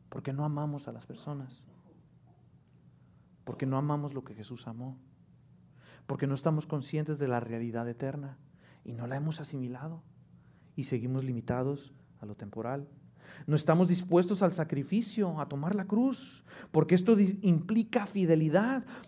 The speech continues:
esto implica entrega. No, una vez a alguien le preguntaron,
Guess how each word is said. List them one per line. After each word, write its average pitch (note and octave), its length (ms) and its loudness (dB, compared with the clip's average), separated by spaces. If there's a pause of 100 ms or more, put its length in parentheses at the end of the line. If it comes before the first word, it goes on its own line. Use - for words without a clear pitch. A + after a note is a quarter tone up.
(100)
esto F#3 300 8
implica G#3+ 640 8 (160)
entrega. F3+ 960 4 (1500)
No, A3 420 2 (220)
una F#3+ 240 6
vez F#3+ 240 2
a - 80 -4
alguien F#3 220 4
le F3+ 60 2
preguntaron, F3 500 2